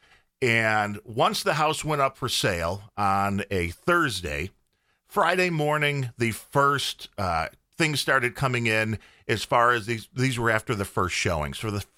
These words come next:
first few people that went through, the house was listed at two hundred ninety-nine thousand dollars. The first few people that went through that gave feedback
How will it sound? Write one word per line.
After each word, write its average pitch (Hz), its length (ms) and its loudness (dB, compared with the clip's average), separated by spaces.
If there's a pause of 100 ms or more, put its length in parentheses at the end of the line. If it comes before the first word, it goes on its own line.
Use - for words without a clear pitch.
first 220 260 0
few 175 180 -4
people 160 340 -6
that 123 180 -2
went 127 240 -2
through, 120 480 0 (320)
the 135 100 0
house 190 320 2
was 165 160 -2
listed 147 380 -2
at 117 100 -2
two 147 200 0
hundred 117 360 -2
ninety-nine 92 560 -2
thousand 78 440 -4
dollars. 65 480 -8 (880)
The 147 80 0
first 247 320 2
few 208 180 -2
people 190 380 0
that 151 180 0
went 139 260 0
through 139 320 0
that 107 240 -2
gave 98 260 0
feedback 135 800 -2